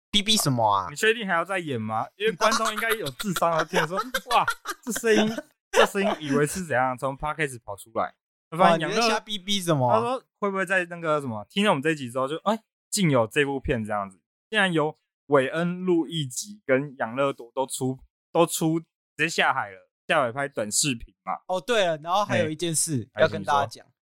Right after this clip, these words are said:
Speaker 2: 哎，请说。
Speaker 1: 就是养乐多，我们的这个会师，
Speaker 2: 哎。
Speaker 1: 他的那个笔电啊，
Speaker 2: 不是，
Speaker 1: 坏了。
Speaker 2: 不是，不是养乐多，养乐多不是会师。
Speaker 1: <laughs> 威士忌啊，<laughs> 威士忌。
Speaker 2: 哇，这，今天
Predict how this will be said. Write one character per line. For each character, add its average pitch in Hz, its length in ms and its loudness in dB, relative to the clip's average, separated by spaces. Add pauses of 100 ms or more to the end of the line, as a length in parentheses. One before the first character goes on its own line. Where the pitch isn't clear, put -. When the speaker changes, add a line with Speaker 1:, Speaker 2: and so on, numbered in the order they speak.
(180)
Speaker 2:
哎， 104 80 -10
请 196 120 4
说。 175 120 0
Speaker 1:
就 175 40 2
是 165 220 0
养 151 180 -4
乐 190 140 -2
多， 165 340 -4 (100)
我 - 100 -8
们 127 100 0
的 135 160 2
这 147 140 -8
个 147 100 -4
会 160 220 2
师， 135 420 -4 (360)
Speaker 2:
哎。 - 80 -2
Speaker 1:
他 165 60 6
的 170 120 4
那 165 120 2
个 - 80 -8
笔 139 280 -8
电 160 200 6
啊， 110 100 0
Speaker 2:
不 104 60 -14
是， - 100 -20
Speaker 1:
坏 143 180 4
了。 113 100 -6
Speaker 2:
不 110 60 -4
是， 127 360 0
不 135 80 -14
是 151 60 -10
养 131 160 -4
乐 135 160 -4
多， 110 240 -4 (140)
养 123 160 2
乐 175 100 4
多 160 100 4
不 135 80 -4
是 139 120 -6
会 156 200 4
师。 - 80 -2 (300)
Speaker 1:
<laughs> 440 340 -4
威 - 220 4
士 294 240 -2
忌 - 220 -2 (180)
啊， 359 80 0 (160)
<laughs> - 140 -6
威 320 60 0
士 427 920 -4
忌。 - 100 -6
Speaker 2:
哇， 190 140 4
这， 160 80 -8 (340)
今 220 140 -2
天 - 80 4